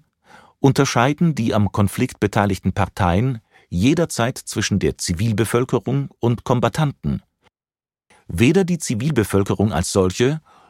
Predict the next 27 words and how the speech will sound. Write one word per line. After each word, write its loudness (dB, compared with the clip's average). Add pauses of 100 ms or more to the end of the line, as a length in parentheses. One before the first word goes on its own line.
noch 2
einzelne 0
Zivilpersonen 0 (100)
dürfen 2
das -2
Ziel -2
von 2
Angriffen -2
sein. -2 (1080)
Die 2
Anwendung 2
oder -6
Androhung 2
von 0
Gewalt -2 (240)
mit -2
dem 4
hauptsächlichen 0
Ziel, -2 (100)
Schrecken -2
unter -2
der 0
Zivilbevölkerung 0
zu -4
verbreiten, 0 (140)
ist 0
verboten. 0